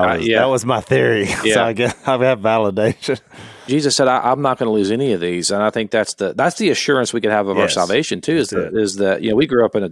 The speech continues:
Speaker 1: in a church tradition that taught you're in, you're out, you're in, you're out based on what you do. And you never could really know if you were saved. Um, I, th-, this, th-, that would, text that we just mentioned would be a text that I would go to to say, "No, we, we, Christ didn't lose his people." You know, the Christ, like, when you're in, like,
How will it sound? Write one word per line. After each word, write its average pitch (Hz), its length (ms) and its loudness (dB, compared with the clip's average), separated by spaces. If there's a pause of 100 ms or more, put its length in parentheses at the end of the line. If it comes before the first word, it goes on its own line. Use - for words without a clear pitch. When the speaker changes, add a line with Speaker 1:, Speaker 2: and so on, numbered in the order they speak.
Speaker 1:
in 98 100 -4
a 90 40 -6
church - 300 -2
tradition 98 440 -2
that 87 120 -10
taught 98 260 0
you're 85 120 -10
in, 117 180 0
you're 95 140 -2
out, 101 180 0
you're 80 100 -6
in, 104 140 0
you're - 160 -4
out 98 220 0
based 95 200 -4
on 98 60 -2
what 90 160 -6
you - 60 -14
do. 110 340 2 (580)
And 113 260 0
you 107 100 2
never 120 260 0
could 123 200 0
really 107 280 4
know 110 320 4
if 107 120 -2
you 92 100 -2
were 78 80 -4
saved. 117 500 2 (520)
Um, 98 380 2 (140)
I, 113 120 0
th-, 120 200 2
this, 139 180 2
th-, 123 320 0
that 139 160 2
would, - 160 -8
text 123 260 0
that 95 120 0
we 104 100 0
just 98 180 -4
mentioned 123 260 -2
would 98 100 0
be 98 180 2
a 85 100 -2
text - 280 -2
that 87 80 0
I 95 40 2
would 101 140 0
go 107 140 2
to - 100 -6
to 95 60 -6
say, 92 120 0
"No, 131 180 0
we, 120 100 2
we, 123 180 2 (180)
Christ 147 300 -2
didn't 139 160 -2
lose 113 240 2
his 78 140 -8
people." - 440 -8
You 101 100 -8
know, 98 60 -4
the 95 80 -6
Christ, 123 320 -2 (240)
like, 101 200 -2
when 101 120 -2
you're 127 200 2
in, 113 400 2
like, 95 180 0